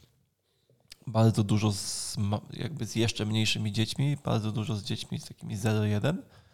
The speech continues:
No i, i znowu, nie? Jakby prowadzę szkolenie z wad postawy, a kursanci mówią: „Słuchaj, a kiedy zrobisz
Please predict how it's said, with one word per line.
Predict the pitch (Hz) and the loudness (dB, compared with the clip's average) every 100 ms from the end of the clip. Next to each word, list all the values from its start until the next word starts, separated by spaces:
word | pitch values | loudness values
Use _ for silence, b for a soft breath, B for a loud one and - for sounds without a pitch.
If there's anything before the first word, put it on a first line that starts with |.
| b b b b _ _ _ 131 | b b b b _ _ _ -12
No | - - | -10 -6
i, | 131 139 143 147 151 151 156 156 160 - _ _ _ _ _ _ _ _ _ - | -4 -4 -2 -2 -2 -4 -4 -6 -10 -14 _ _ _ _ _ _ _ _ _ -12
i | |
znowu, | 135 160 120 | 2 4 4
nie? | 104 117 | 4 4
Jakby | 127 113 117 117 - - _ | 2 2 2 2 -2 -12 _
prowadzę | - 117 123 120 | 0 6 6 6
szkolenie | - 117 117 | 2 2 2
z | 107 | 2
wad | 117 - | -2 -2
postawy, | - - 123 135 156 | -6 -6 -4 0 0
a | 143 | 0
kursanci | - 127 131 135 - | -4 -4 -4 -4 -4
mówią: | 127 127 | -2 -2
„Słuchaj, | - 135 127 | -2 2 2
a | |
kiedy | 127 143 135 | 2 0 2
zrobisz | 113 113 113 | 4 4 4